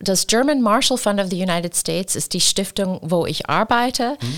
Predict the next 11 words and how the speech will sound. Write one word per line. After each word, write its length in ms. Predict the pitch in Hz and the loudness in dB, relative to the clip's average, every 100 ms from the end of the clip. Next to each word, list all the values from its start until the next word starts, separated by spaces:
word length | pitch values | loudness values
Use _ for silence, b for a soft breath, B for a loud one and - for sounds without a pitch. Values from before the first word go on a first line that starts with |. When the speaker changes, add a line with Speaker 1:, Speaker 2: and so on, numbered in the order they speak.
| 180 B - | -8 B -2
Speaker 1:
Und, 440 | 202 196 202 - - | 2 2 0 -2 0
ähm, 220 | 185 180 | 0 0
unser 380 | 190 180 165 - | 0 0 0 0
Hauptsitz 680 | 240 - - 233 - - - | -2 0 -2 -2 -2 -4 -2
ist 200 | 202 165 | -2 -2
in 120 | 165 | 0
Washington, 540 | 147 180 190 185 185 | 0 2 0 0 -2
D 160 | 165 160 | -2 -2
C. 300 | - 208 302 - B B B B | -2 -2 -4 -8 B B B B
Dieses 360 | 220 220 262 - | -2 0 0 0
Jahr, 420 | 190 180 226 240 | 0 0 0 -2